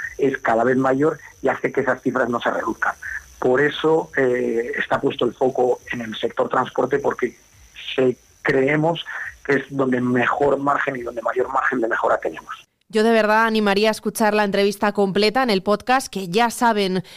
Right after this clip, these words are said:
Speaker 2: los oyentes que se publica en nuestra página web vive radio punto es, porque no tiene pérdida.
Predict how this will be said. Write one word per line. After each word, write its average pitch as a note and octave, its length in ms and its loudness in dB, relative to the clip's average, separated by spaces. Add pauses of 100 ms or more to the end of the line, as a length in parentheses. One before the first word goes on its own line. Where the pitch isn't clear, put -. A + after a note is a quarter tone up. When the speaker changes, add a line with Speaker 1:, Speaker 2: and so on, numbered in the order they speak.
(100)
Speaker 2:
los A3+ 200 0
oyentes G#3 480 2
que G3+ 120 0
se G#3 100 0
publica G3 380 0
en G3 80 -2
nuestra F#3+ 320 -2
página G3 400 0
web A3+ 320 0
vive C#4+ 260 2
radio F#3 380 0
punto G3+ 320 2
es, C#4 240 0
porque F#3+ 360 -2
no A3+ 320 2
tiene D#3+ 280 -6
pérdida. B3 480 0